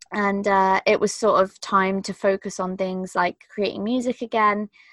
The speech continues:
um, and just spending more time with friends, taking those trips. Um, and yeah, I'm glad that I,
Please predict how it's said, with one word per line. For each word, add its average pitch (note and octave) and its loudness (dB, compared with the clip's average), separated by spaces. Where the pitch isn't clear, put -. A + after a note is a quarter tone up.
um, F#3 2
and F3 0
just - -12
spending F#3+ -2
more F3 -2
time F3+ 0
with - -8
friends, B3+ -2
taking G3 -6
those F3+ -4
trips. - -6
Um, F3+ 0
and F#3 0
yeah, G#3 4
I'm A3 2
glad A3+ 4
that F3+ 4
I, F3 2